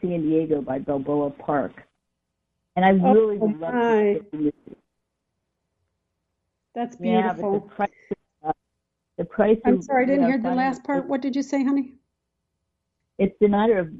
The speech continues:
Speaker 1: finding a place that I can truly, in,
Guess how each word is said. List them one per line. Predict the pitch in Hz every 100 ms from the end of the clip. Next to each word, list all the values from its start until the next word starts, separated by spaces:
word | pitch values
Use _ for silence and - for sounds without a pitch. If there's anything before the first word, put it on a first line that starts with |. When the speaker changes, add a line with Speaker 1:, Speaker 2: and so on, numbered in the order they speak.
| 202 - _ _
Speaker 1:
finding | 190 202 214 180
a |
place | 165 _ 175 170 170 _ 170
that | 165
I | 160 160
can | 160 156 -
truly, | 190 180 175 165 160 156
in, | 156 139